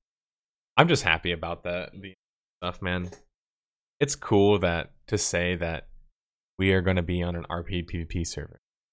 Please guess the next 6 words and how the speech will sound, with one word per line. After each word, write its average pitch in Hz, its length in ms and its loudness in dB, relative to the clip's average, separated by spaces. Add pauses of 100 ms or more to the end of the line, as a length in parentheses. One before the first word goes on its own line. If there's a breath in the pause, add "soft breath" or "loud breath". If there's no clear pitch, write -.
(520)
And 78 420 -6 (1900)
that's 107 140 0
just - 180 -2
cool 92 180 -2
to 85 80 -2
say. 73 360 -8